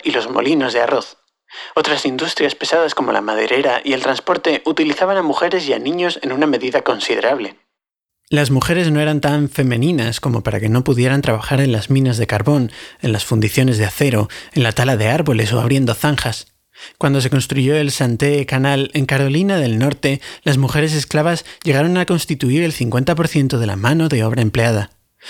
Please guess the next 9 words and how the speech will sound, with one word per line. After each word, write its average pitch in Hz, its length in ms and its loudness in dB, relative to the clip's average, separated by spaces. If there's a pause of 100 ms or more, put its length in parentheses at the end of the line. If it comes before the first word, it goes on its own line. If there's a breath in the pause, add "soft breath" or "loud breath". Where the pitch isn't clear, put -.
(180 loud breath)
En 135 120 2
los 117 120 2
diques 143 280 2
de 135 100 2
Luisiana 120 560 0
también 120 360 2
hubo 139 140 2
mujeres 113 400 0
trabajando, 120 560 0